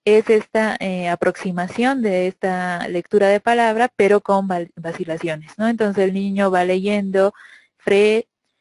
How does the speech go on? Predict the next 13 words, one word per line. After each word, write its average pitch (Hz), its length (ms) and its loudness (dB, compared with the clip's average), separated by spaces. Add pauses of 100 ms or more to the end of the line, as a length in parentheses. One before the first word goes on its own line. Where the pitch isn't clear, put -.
(140)
frecu, 220 760 -2 (120)
frecuen 226 920 -2 (200)
y 196 160 -8
finalmente 180 600 -4
frecuencia, 165 840 -4
¿no? 196 120 0
Entonces 202 420 0 (120)
se 185 120 -2
le 170 160 -4
dificulta 208 880 -2 (380)
y 262 280 2
le 196 180 6
requiere 202 720 2